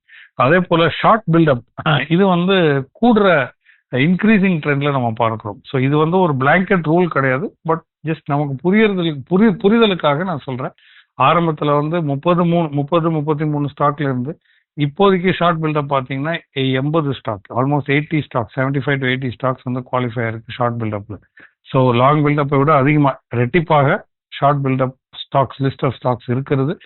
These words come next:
அது இந்த வாரத்தின் துவக்கத்திலிருந்து ஏறிக்கொண்டே வருகிறது. அந்த எண்ணிக்கை வந்து ஏறிக்கொண்டே வருகிறதுன்றது நீங்க தெரிஞ்சு கொள்ள வேண்டும். So, அதுல இருக்கக்கூடிய ஒரு சில, அஹ், ஸ்டாக்ஸ் வந்து பார்க்க போனால், அஹ்,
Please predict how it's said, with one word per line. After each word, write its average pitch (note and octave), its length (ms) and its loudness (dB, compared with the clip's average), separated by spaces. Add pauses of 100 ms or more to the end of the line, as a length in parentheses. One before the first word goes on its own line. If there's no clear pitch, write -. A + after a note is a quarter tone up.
(300)
அது C#3 320 2
இந்த C3+ 220 2
வாரத்தின் D#3 460 2
துவக்கத்திலிருந்து D3+ 680 0
ஏறிக்கொண்டே E3 500 2
வருகிறது. A#2 380 -2
அந்த A#2+ 200 -4
எண்ணிக்கை D3+ 400 0
வந்து C#3 220 -2
ஏறிக்கொண்டே C#3 380 -4
வருகிறதுன்றது B2 580 -4
நீங்க D3 220 -8
தெரிஞ்சு B2 320 -6
கொள்ள A2 180 -4
வேண்டும். G2 320 -8 (320)
So, B2 180 0
அதுல F3+ 280 4
இருக்கக்கூடிய E3+ 420 2
ஒரு D3 220 2
சில, C#3 400 0 (180)
அஹ், - 20 -2
ஸ்டாக்ஸ் D3+ 420 -2
வந்து C3+ 260 -2
பார்க்க C3+ 340 -2
போனால், A#2 420 -6 (500)
அஹ், A#2+ 180 0